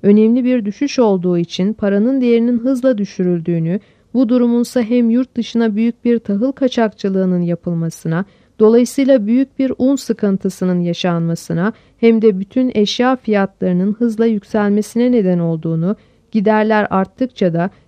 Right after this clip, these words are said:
gerek devletin gerekse dirlik sahiplerinin reayadan topladıkları vergileri yükselttiklerini, bu ağır vergilere dayanamayan köylülerin de tarlalarını terk ederek kente göç etmek zorunda kaldıklarını ve bu işsiz güçsüz takımı yüzünden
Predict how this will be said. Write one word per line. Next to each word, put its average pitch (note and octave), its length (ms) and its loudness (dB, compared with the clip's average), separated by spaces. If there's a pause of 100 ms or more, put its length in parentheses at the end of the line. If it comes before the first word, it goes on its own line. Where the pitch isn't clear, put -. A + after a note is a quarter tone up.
(100)
gerek B3 380 4
devletin A#3 540 2
gerekse G#3+ 480 0
dirlik G3+ 300 -2
sahiplerinin G3 920 0
reayadan G#3 680 0
topladıkları A3 760 0
vergileri F#3+ 520 0
yükselttiklerini, F3 1040 -2 (320)
bu G#3 260 4
ağır A3+ 300 2
vergilere F3+ 640 2
dayanamayan G3 680 2
köylülerin E3+ 640 0
de G3+ 140 0 (300)
tarlalarını C4+ 600 4
terk A3+ 360 0
ederek F#3 380 0
kente G3 360 0
göç B3 280 0
etmek G3+ 340 0
zorunda F3+ 380 0
kaldıklarını F3 840 -2 (340)
ve G#3 180 4
bu G#3 140 0
işsiz A3+ 440 -2
güçsüz G#3 400 -2
takımı F#3+ 420 2
yüzünden E3+ 580 0